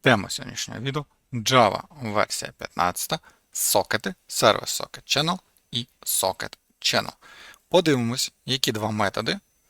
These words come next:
точніше, по одному методу було добавлено в Socket Channel і сервер Socket Channel. Також будемо розглядати протокол Family Interface.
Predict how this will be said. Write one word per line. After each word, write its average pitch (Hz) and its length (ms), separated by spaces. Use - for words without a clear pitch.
точніше, - 360
по - 160
одному 107 360
методу 120 460
було 135 280
добавлено 107 640
в 117 80
Socket - 500
Channel 220 300
і 156 160
сервер 104 520
Socket - 520
Channel. - 340
Також 98 300
будемо 156 440
розглядати 156 560
протокол 101 580
Family 95 500
Interface. - 640